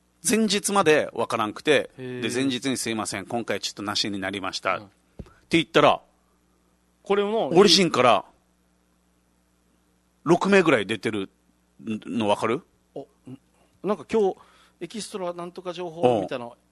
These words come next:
Speaker 2: インスタが上がってるのはちょっと見たけど、名前までは見てんな。
Speaker 1: あれ、ぼっちくんだったり。
Speaker 2: は？
Speaker 1: えー、シンさんだったり。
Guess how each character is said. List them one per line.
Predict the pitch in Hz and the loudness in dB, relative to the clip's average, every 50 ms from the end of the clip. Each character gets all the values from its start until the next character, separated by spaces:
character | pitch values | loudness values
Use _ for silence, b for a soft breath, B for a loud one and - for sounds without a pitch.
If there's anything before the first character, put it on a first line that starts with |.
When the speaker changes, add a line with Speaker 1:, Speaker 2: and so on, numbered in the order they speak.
| _ _ - | _ _ -12
Speaker 2:
イ | 165 | -12
ン | 175 170 | -12 -10
ス | - | -10
タ | 185 | -6
が | 160 160 151 | -2 -2 -2
上 | 151 | 0
が | 165 170 | -2 -4
っ | |
て | - - | -6 -6
る | 151 | -6
の | 131 | -6
は | 113 | -8
ち | - - | -10 -14
ょ | |
っ | - | -14
と | - 110 | -14 -14
見 | 107 | -12
た | - 110 98 | -12 -14 -14
け | 107 | -16
ど、 | 95 101 110 | -16 -14 -10
名 | 117 135 | -8 -8
前 | 147 156 160 165 | -6 -6 -6 -8
ま | 156 131 | -8 -10
で | 107 104 | -10 -12
は | |
見 | 101 98 | -16 -18
て | - 104 | -20 -20
ん | 95 92 | -20 -12
な。 | 90 - | -4 0
Speaker 1:
あ | 120 131 | 2 2
れ、 | 131 127 110 - _ _ _ _ | 2 2 0 -4 _ _ _ _
ぼ | 120 110 127 127 | -8 -6 -6 -6
っ | |
ち | - - - - | -4 -2 -2 -2
く | - 127 107 | 0 -2 -4
ん | 104 | -4
だ | 95 87 | -4 -6
っ | |
た | - - - 85 | -6 -6 -6 -6
り。 | - - _ b b b | -8 -10 _ b b b
Speaker 2:
は？ | b - - 233 285 277 - _ _ _ _ _ _ _ - | b -8 -2 0 0 -2 -2 _ _ _ _ _ _ _ -8
Speaker 1:
え | 95 90 87 | -6 -6 -2
ー、 | |
シ | 80 - - 131 | 0 2 2 2
ン | 131 123 104 | 0 -2 -4
さ | - 107 101 | -4 -4 -4
ん | 95 | -4
だ | 87 87 | -6 -6
っ | - | -8
た | _ - 95 | _ -8 -6
り。 | 85 80 - _ | -6 -8 -10 _